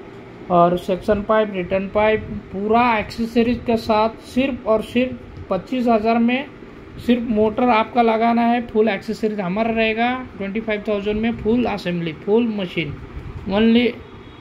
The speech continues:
सिर्फ मोटर आपका, आपका इस पे, इस पे दो एचपी से तीन एचपी, पाँच एचपी, सात एचपी, दस एचपी, कौन सा भी मोटर लगा लीजिए, जितने एचपी का मोटर लगाएंगे उतना एचपी प्रेशर मिलेगा।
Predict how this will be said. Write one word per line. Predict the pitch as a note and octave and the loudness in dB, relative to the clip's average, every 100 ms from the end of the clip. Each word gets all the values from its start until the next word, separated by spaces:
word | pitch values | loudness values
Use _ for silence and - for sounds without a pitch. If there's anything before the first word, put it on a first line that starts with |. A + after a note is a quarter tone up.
| - - | -18 -2
सिर्फ | B3 A#3 | 0 2
मोटर | A3+ A3+ A3+ | 2 2 4
आपका, | A#3 G#3+ - A#3 | 2 2 2 0
आपका | C4 B3 F#3 - A#3 | 2 0 -6 0 4
इस | A3+ A3+ | 4 2
पे, | A#3+ B3 B3 | 0 0 0
इस | G#3+ - | -4 -2
पे | A3+ A3+ | 0 2
दो | A3+ A#3 | 4 4
एचपी | A3+ A3+ A#3+ | 4 0 -6
से | - B3 | -2 -4
तीन | A#3+ A3+ | 0 0
एचपी, | A3+ G#3+ A#3+ | 0 -2 -2
पाँच | A#3 G#3 G#3 A3+ | -2 -2 0 -2
एचपी, | A3 A#3+ A3+ | -2 -4 -2
सात | G#3+ G3+ | -4 -2
एचपी, | G#3+ - A#3+ | -2 0 -2
दस | G3+ G#3 G#3+ | 0 0 0
एचपी, | G#3 A#3+ | -2 -4
कौन | A3+ G#3 | -4 -4
सा | G#3 A3+ | 0 2
भी | A#3 | 4
मोटर | A3 G#3 A3 | 4 2 2
लगा | G#3+ G#3+ | 2 4
लीजिए, | A3 G#3+ A#3 | 2 2 0
जितने | G#3 F3+ G#3+ | 0 -4 -2
एचपी | G#3+ - A3+ | -4 -2 0
का | A3+ | 0
मोटर | G#3+ G3+ G#3+ | 0 -2 -2
लगाएंगे | G#3+ G#3+ A3 | 0 0 0
उतना | A3+ G#3+ | -2 -4
एचपी | G3 A3+ | -6 -4
प्रेशर | A3 G#3 G#3 G#3+ | -2 -2 -2 -2
मिलेगा। | A3 A3 A3+ | 0 0 0